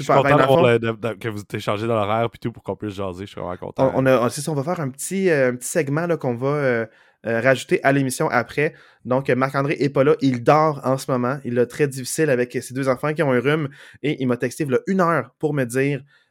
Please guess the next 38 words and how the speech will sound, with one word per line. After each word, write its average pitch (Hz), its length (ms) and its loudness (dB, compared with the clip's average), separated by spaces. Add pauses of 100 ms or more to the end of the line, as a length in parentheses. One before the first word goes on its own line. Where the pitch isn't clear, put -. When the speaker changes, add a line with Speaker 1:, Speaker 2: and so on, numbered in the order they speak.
(120)
Speaker 1:
euh, « 113 220 -2
Il 120 40 -4
y 120 60 0
a 113 40 -4
quatre-vingt-quinze 170 520 -2
pour 135 80 -18
cent 160 100 -4
de 139 120 -2
chances 151 200 -6
que 131 120 -6
je 127 100 -2
m'endors 143 540 2
avec 135 260 -2
les 135 160 0
enfants. 147 380 -2 (320)
Si - 200 -6
je 165 80 4
ne 151 60 6
m'endors 135 320 4
pas, 156 260 2
je 131 200 2
serai 135 240 2
là. » 139 200 6 (420)
Euh, 117 180 0
on 127 100 0
n'a 127 100 2
pas 175 120 2
de - 40 -6
ses 165 120 2
nouvelles. 139 460 4
Donc, 135 300 0
euh, 123 300 4
il 131 160 2
est - 180 2
au 214 120 6
pays 185 180 6
des 156 140 6
rêves. 135 420 6